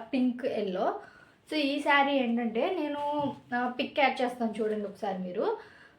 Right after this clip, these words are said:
So నేను ఒక శారీ యాడ్ చేస్తే ఒక శారీ అనేది వచ్చిందనమాట. But ఈ శారీ మాత్రం చాలా సాఫ్ట్గా ఉంది. So చాలా బాగుంటుంది. And చాలా తక్కువ ప్రైసే ఉంది ఇది, ఫైవ్ హండ్రెడ్ బిలోనే ఉంది ఇది. So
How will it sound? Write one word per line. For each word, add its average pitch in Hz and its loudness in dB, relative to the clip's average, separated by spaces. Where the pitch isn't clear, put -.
So 285 6
నేను 285 4
ఒక 277 2
శారీ 262 6
యాడ్ 233 4
చేస్తే 254 0
ఒక 254 2
శారీ 254 6
అనేది 233 4
వచ్చిందనమాట. 190 -2
But 254 -2
ఈ 233 0
శారీ 226 0
మాత్రం 285 0
చాలా 226 2
సాఫ్ట్గా 226 2
ఉంది. 226 0
So 208 -2
చాలా 233 4
బాగుంటుంది. 247 4
And 247 0
చాలా 262 4
తక్కువ 285 -2
ప్రైసే 269 4
ఉంది 214 0
ఇది, 208 -2
ఫైవ్ 214 0
హండ్రెడ్ 220 -2
బిలోనే 233 2
ఉంది 196 0
ఇది. 294 -6
So 240 2